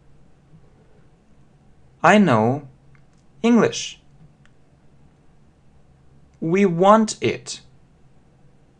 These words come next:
You know it. They have a house. I like it.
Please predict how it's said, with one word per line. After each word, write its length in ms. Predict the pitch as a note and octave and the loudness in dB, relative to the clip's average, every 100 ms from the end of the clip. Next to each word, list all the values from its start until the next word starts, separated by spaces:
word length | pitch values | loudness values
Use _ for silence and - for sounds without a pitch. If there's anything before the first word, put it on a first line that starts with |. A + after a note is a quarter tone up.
| - - _ _ - - _ _ - _ _ _ - - _ - | -20 -20 _ _ -20 -20 _ _ -20 _ _ _ -20 -20 _ -8
You 180 | D3+ G3 | -2 2
know 340 | F#3+ G3 G3+ | 4 6 4
it. 460 | - B2 - - - _ _ - - _ _ - - _ - - - _ - - - _ - | 2 -6 -6 -14 -20 _ _ -20 -20 _ _ -20 -20 _ -20 -20 -20 _ -20 -20 -20 _ -10
They 240 | B2 C3+ F3 | 0 0 0
have 280 | F#3+ E3 | 0 2
a 60 | G3+ | 2
house. 580 | G#3 D#3 B2 G3 - - - - - - - C3+ - - - C3+ C3 C3 - - _ - - D3+ - _ - - _ - - C3+ - - C3+ C3+ _ - C#3 _ - - - - - - - | 0 0 0 -2 -10 -16 -20 -20 -20 -20 -20 -20 -20 -20 -20 -20 _ -20 -20 -20 _ -20 -20 -20 -20 _ -20 -20 _ -20 -20 -20 -20 -20 -20 -20 _ -20 -20 _ -20 -20 -20 -20 -20 -14 0
I 220 | E3 F3+ | 4 6
like 420 | F3 F#3+ G3 - | 6 6 4 -4
it. 380 | - F#2+ - - | -6 -6 -6 -16